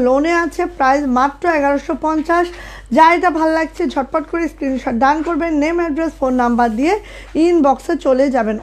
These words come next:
ওড়নাটা দেখলে এমনি ফিদা হয়ে যাবেন, দেখেন তো, হুম, ওড়নাটা দেখলে এমনি ফিদা হয়ে যাবেন। দেখেন রেড, বাসন্তী এরকম কম্বিনেশন আছে, এখানে হচ্ছে সুন্দর একটা, উম, জেড ব্ল্যাক, হ্যাঁ, এরকম একটা কম্বিনেশন আছে, ঠিক আছে? প্রাইস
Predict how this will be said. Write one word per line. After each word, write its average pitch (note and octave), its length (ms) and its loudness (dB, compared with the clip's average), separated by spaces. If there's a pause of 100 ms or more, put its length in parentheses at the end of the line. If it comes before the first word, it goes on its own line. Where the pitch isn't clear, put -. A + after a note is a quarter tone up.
ওড়নাটা D#4 320 0 (120)
দেখলে D4+ 260 0
এমনি D4+ 180 2 (100)
ফিদা C#4+ 320 2
হয়ে B3 180 2
যাবেন, A3 200 -2 (140)
দেখেন C4 240 -2 (100)
তো, F4 80 2 (540)
হুম, F#4 240 -4 (480)
ওড়নাটা D#4 320 2 (100)
দেখলে D4 260 0
এমনি D4 180 2 (120)
ফিদা C4+ 280 4
হয়ে C4 180 2
যাবেন। A3+ 280 0
দেখেন B3 220 -2 (120)
রেড, B3+ 320 2 (140)
বাসন্তী C4+ 680 -2 (520)
এরকম D4+ 280 4 (120)
কম্বিনেশন C4+ 680 0 (100)
আছে, B3 240 -4
এখানে C#4 320 -2
হচ্ছে C#4 240 0 (240)
সুন্দর B3+ 280 0 (120)
একটা, C4+ 240 0 (520)
উম, A#3 60 -2 (180)
জেড B3+ 220 6 (140)
ব্ল্যাক, B3+ 340 4
হ্যাঁ, E4+ 200 0
এরকম C#4 280 0
একটা D4 140 -4 (100)
কম্বিনেশন A#3+ 600 -2 (120)
আছে, G3 140 -8 (120)
ঠিক E4 180 2
আছে? E4+ 160 0 (400)
প্রাইস C#4+ 240 6